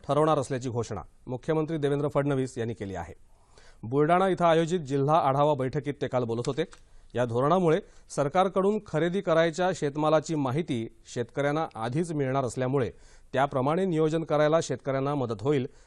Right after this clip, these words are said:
असं त्यांनी सांगितलं. जलयुक्त शिवार अभियानातल्या कामांचं जिओ टॅगिंग केल्यानंतरच ती कामं पूर्ण झाल्याचं समजण्यात येईल,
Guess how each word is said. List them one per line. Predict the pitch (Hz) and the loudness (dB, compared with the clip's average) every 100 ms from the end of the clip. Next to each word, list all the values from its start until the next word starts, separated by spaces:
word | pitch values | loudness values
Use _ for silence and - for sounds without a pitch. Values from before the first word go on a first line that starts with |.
| - | -12
असं | - 151 | -10 -4
त्यांनी | 127 110 | -4 -4
सांगितलं. | 98 90 - - - - _ - - 110 | -6 -10 -12 -18 -20 -20 _ -20 -10 0
जलयुक्त | 147 180 190 196 | 2 2 2 0
शिवार | 180 170 170 175 | -2 2 2 2
अभियानातल्या | 147 135 156 160 156 156 160 | 0 0 0 0 -2 0 0
कामांचं | 139 131 147 147 160 175 180 - - 101 | 0 0 0 0 0 -2 -4 -14 -14 -8
जिओ | 117 143 175 | -2 2 2
टॅगिंग | - 127 127 175 190 | 2 0 2 0 0
केल्यानंतरच | 160 160 156 165 190 143 110 - - - - | 0 0 0 0 2 0 0 -6 -20 -14 -6
ती | 208 | -2
कामं | 180 160 175 | 2 2 0
पूर्ण | 175 185 202 208 | -2 2 4 4
झाल्याचं | 160 156 156 170 | 2 0 0 -2
समजण्यात | 143 135 135 139 143 | -2 -2 0 -2 0
येईल, | 156 | -2